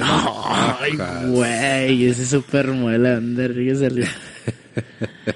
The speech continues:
Speaker 1: Y ahí sí, ahí, sí, ahí sí gustan meterse al portal de My Hood
Speaker 2: Ujú.
Speaker 1: M X, es My Hood M X, my hood punto M X.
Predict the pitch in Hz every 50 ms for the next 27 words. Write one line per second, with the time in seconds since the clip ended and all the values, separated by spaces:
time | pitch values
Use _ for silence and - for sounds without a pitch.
0 | - - _ _ - 117 117 117 120 120 - - 175 185 202 208 202 190 - 180
1 | 160 160 160 156 151 - 175 165 170 160 - - 185 190 185 175 156 160 151 151
2 | - 175 165 - 170 165 156 - - 147 156 170 185 196 196 185 165 175 160 147
3 | 139 135 135 131 - - 139 139 143 151 156 160 - - 220 226 214 - 147 131
4 | - - 131 127 127 127 - - 143 143 147 156 160 165 160 156 - - 170 170
5 | 160 - - - 151 147 147 - - 214 240 226 - - - 202 208 196 - -
6 | 214 208 208 - - - _ 143 143 139 131 113 - 117 - - -